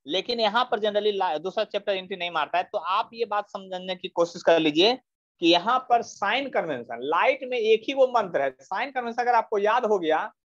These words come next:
और समझ में आ गया sign convention, तो formula तो अभी तक का वो proof हुआ। आप सोच लीजिए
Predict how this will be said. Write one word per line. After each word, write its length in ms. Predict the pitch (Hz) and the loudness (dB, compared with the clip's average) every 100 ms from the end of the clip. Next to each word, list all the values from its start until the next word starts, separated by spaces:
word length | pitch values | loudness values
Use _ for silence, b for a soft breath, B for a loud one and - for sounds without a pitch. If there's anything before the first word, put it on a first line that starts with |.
| _ - | _ -10
और 100 | 147 | -10
समझ 320 | - 214 240 254 | -4 -2 -2 -2
में 120 | 247 | -2
आ 60 | 220 | -2
गया 120 | 220 | -4
sign 220 | 214 202 | -6 -8
convention, 520 | 196 180 160 190 214 233 _ _ | -8 -8 -4 -2 -2 -6 _ _
तो 60 | 175 170 | -8 -2
formula 420 | 196 185 196 233 254 | 2 2 2 2 2
तो 160 | 254 240 - | 0 0 0
अभी 200 | 185 233 | -2 -2
तक 180 | 233 - | -6 -4
का 80 | 233 | -4
वो 80 | 220 | -4
proof 240 | 208 175 | -6 -6
हुआ। 100 | 165 | -2
आप 120 | 156 - | -4 -4
सोच 260 | 202 214 | -6 -6
लीजिए 260 | 208 196 | -8 -12